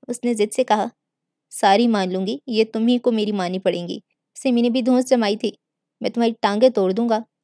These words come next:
उसने फिर हंसी छुपाने के लिए लब भींचे, लेकिन सिमी वो कौन सी उसकी हर अदा से झलकती नजर आ रही थी। "वाह, ख्वाह मख्वाह मेरे अब्बा भी जिंदा हैं," सिमी इतराई। "तुम्हारे अब्बा तुम्हारे हाथ मेरे हाथ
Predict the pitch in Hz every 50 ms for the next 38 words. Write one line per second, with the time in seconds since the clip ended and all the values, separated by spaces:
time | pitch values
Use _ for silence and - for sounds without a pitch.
0 | _ - 233 226 - 240 233 254 254 254 240 254 254 240 247 240 226 226 233 226
1 | 240 233 233 226 226 226 208 214 214 208 269 262 254 240 240 226 220 - 220 208
2 | 214 233 262 247 214 220 247 - 254 247 247 240 247 240 240 - - 247 233 208
3 | 220 233 220 226 214 220 - 220 208 208 196 196 - - 208 196 190 - 190 -
4 | 73 - 190 190 - - - - _ _ _ _ _ _ _ _ _ _ _ _
5 | _ _ _ _ - 214 208 208 226 294 - - - - 240 208 196 226 247 254
6 | 262 - 240 240 240 214 220 220 196 196 185 226 247 226 247 226 233 220 220 226
7 | 262 254 196 214 - _ _ _ _ - - 202 196 196 196 190 196 190 175 175
8 | 196 - _ _ _ _ _ _ _ _ _ _ _ 262 247 247 240 247 240 220
9 | 285 294 - 277 262 247 240 254 226 220 202 233 247 254 233 233 240 226 214 208